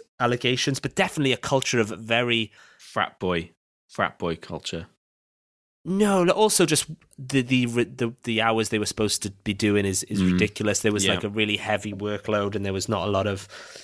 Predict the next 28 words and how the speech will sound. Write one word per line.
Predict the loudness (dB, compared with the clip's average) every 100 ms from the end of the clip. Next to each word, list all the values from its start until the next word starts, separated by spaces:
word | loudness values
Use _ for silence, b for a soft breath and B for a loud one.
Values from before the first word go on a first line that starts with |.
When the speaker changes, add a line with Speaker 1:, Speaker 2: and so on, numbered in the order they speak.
| B B -8
Speaker 1:
you | -2
know, | 2 2 0
um, | 0 0 -2 -6 -10 -20 _ _ _ _ _ _ _ _ _ _ _
Speaker 2:
Family | -8 0 0 0 -4 -8
time. | -10 -12 -12
Speaker 1:
f-, | -12 -14 -8
yeah, | -6 -6 _ _ _ _ _ -12
right, | -2 2 4 4 0
and | -2
just, | -2 2
like, | 0 0 -8 -18 _ _ _ _ _ _ _ _ _ _ _ _
like, | -18 -16 -10
yeah, | -6 -4
right. | 2 2 2 -4 _ _ _ _ _ _ _ _ _ _
So | 0 4 4 2 -6 _ 0
I | 2
think, | 2 -2 -4 _ _ _ -2
uh, | 4
what | 6
I | 6
wanna, | 6 2
the | 0
question | 0 2 0 0
that's | 2
on | 2
my | 4 2
mind | 2 2 2
now, | -2 -2 -4 -8